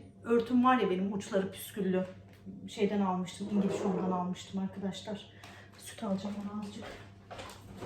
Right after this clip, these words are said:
Lokum. Bırak peşimi lokum. Tamam, sana yoğurt veririm birazdan.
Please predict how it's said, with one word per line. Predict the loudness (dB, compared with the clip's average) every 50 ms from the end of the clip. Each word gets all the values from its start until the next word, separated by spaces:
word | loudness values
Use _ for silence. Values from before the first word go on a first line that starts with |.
| -10 -10 -12 -14 -16 -16 -18 -18 -18 -18 -18 -20 -20 -20 -20 -20 -20 -20 -20 -20 -14 -10 -8
Lokum. | -6 -6 -4 -2 -2 -2 -4 -6 -12 -16 -16 -12 -6 -6 -6 -6 -6 -8 -10 -12 -6 -4 -4 -4 -4 -8 -16 -14 -6 -2
Bırak | 0 0 2 0 0 -4 -6
peşimi | -6 -6 -4 -4 -4 -4
lokum. | -4 -6 -8 -8 -8 -8 -8 -8 -8 -10 -12 -14 -16 -16 -14 -14 -14 -14 -14 -14 -16 -16 -18 -20 -20 -20 -18 -18 -18 -16 -18 -18 -20 -20 -20 -18 -12 -10 -10 -10 -10 -12 -14 -18 -18 -18 -20 -20 -20 -20 -20 -20 -20 -20 -20 -20 -20 -20 -20 -20 -20 -20 -20 -20 -20 -20 -20 -20 -12 -6
Tamam, | -4 -2 0 0 -2
sana | 0 0 2 4
yoğurt | 6 6 4 4 2 0 0
veririm | -2 0 0 0 0 2 2
birazdan. | 2 2 0 0 0 -4 -6